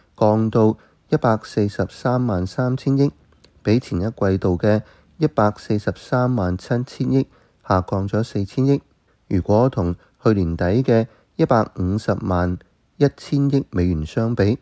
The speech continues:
即係蒸發咗六萬八千億。美聯儲嘅計算係從儲蓄同股票等資產總和裏邊減去持有嘅總債務，計算出淨資產。根據資料，上季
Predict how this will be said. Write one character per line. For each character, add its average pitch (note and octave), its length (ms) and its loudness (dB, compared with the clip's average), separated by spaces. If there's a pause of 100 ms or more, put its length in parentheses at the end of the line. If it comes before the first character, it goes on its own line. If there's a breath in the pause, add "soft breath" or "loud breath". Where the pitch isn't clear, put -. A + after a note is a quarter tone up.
(300)
即 - 140 0
係 A#2 100 4
蒸 B2+ 260 -2
發 G#2+ 160 0
咗 G2+ 340 0 (280 soft breath)
六 G#2 180 0
萬 F2 260 0
八 G2 200 0
千 B2+ 260 -2
億。 D3 160 0 (560)
美 A2 140 4
聯 F2+ 160 2
儲 - 160 -6
嘅 G#2 160 2
計 G#2 240 0
算 A2+ 280 2 (320 soft breath)
係 G#2+ 220 2
從 F2 280 -2 (220)
儲 G#2 360 -2
蓄 D3+ 220 2
同 E2 260 -4
股 G#2+ 240 0
票 A2 220 2
等 G#2 280 0
資 - 240 -4
產 G#2 300 -2
總 F#2 280 -4
和 F#2+ 160 0
裏 E2 120 0
邊 G2 260 0 (340 soft breath)
減 G#2 300 0
去 G#2+ 160 0
持 - 320 -8
有 E2+ 180 -2
嘅 F#2+ 200 0
總 G2+ 320 -4
債 G2 340 -2
務， F#2 240 0 (300 soft breath)
計 G2+ 200 0
算 G#2 220 -2
出 G#2 140 -2 (160)
淨 E2+ 280 -6
資 - 160 -4
產。 F#2+ 300 -2 (520)
根 A2+ 220 -2
據 G#2+ 100 0
資 F#2+ 280 -2
料， G2 260 2 (180 soft breath)
上 G#2+ 320 0
季 A#2 280 2